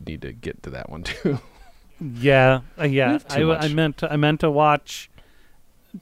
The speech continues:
Speaker 2: the show, and I didn't.
Speaker 1: I told you that I did, right? And but it was in the background like an idiot.
Speaker 2: Yeah, yeah, yeah, yeah. I know that's the
Speaker 1: I'm a
Speaker 2: problem
Speaker 1: smart
Speaker 2: for me
Speaker 1: genius.
Speaker 2: too. Is, is if I did watch it, I'd probably end up doing something else. So I need to, like, be able
Speaker 1: Dedicate
Speaker 2: to
Speaker 1: the
Speaker 2: focus.
Speaker 1: time. Yeah.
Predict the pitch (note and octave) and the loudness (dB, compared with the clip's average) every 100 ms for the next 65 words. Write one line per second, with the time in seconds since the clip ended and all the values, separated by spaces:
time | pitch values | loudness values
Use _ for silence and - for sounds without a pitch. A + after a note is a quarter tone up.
0 | _ E3 E3 - F3 D#3+ D#3 C#3 A#2 A2 | _ -4 -4 -2 0 0 0 -2 -2 2
1 | D#3+ - A3 D3 G#2 G2+ A#2 G#2 F2 F2+ | 2 6 4 4 0 0 0 0 -2 -2
2 | G2 - F2+ E2+ E2+ F#2+ F#2 G2+ F#2 D2 | -2 -4 -10 -10 -8 -6 -6 -8 -10 -8
3 | E2+ F#2 A2 A#2+ A2+ A2 B2 C3 D3 - | -8 -6 -4 -4 -4 -4 -2 -2 -2 -4
4 | - - - - C3 B2+ B2 A#2+ - C3 | -14 -20 -20 -12 -4 0 0 -4 -8 -8
5 | B2 - _ _ C3+ A#2 B2 - - - | -8 -10 _ _ -8 -8 -10 -16 -16 -10
6 | D#3 C#3 B2+ B2+ B2 C3 D3 - - C#3+ | -2 -2 -2 -4 -6 -4 -4 -4 -2 0
7 | D#3+ - D3 B2 C3 A#2 A#2+ A2+ B2 A2 | 0 0 0 0 -2 -2 -6 -8 -10 -8
8 | A2 G#2 - - _ _ _ _ - - | -10 -12 -20 -20 _ _ _ _ -18 -12
9 | A#2 A#2 C3 B2 B2+ B2+ A#2 B2 A#2 A#2 | -10 -4 -2 -2 0 -2 -2 -4 -4 -6
10 | A2+ A#2 A#2 A2+ - B2+ A2+ A2+ G2+ - | -6 -8 -8 -10 -10 -10 -8 -10 -12 -10
11 | A#2 A#2+ C3 A2+ A#2+ A#2 B2 A2+ G#2+ G#2+ | -8 -8 -6 -6 -8 0 2 2 0 0
12 | - A2 D#2 D#2+ C#2+ F#2+ F2 E2+ | 0 -2 -4 -6 -8 -10 -8 -8